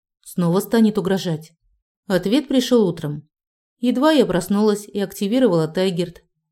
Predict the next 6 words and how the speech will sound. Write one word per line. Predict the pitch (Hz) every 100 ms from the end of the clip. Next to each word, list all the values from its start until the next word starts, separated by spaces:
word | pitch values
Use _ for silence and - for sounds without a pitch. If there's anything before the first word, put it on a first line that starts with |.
| _
как | 190 180
получила | 185 180 175 254 285
послание | 277 285 196 190 220 220
по-прежнему | 196 170 190 196 226
заблокированного | 202 180 180 175 180 175 175 170
контакта. | 175 165 160 131 156 135